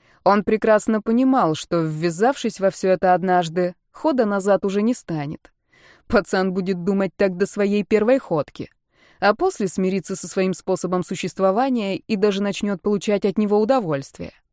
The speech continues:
А в том, что Никки когда-нибудь загремит на отсидку, Макс был почти уверен.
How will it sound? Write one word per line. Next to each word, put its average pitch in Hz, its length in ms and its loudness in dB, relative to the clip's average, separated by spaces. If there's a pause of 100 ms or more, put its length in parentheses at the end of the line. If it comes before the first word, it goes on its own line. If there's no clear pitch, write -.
(440)
А 175 140 6
в - 80 -6
том, 165 220 0
что - 200 -2
Никки 175 420 0
когда-нибудь 165 600 0
загремит 170 480 0
на 175 140 4
отсидку, 202 640 -2 (120)
Макс 214 340 2
был 202 180 -2
почти 214 360 -2
уверен. 160 540 -2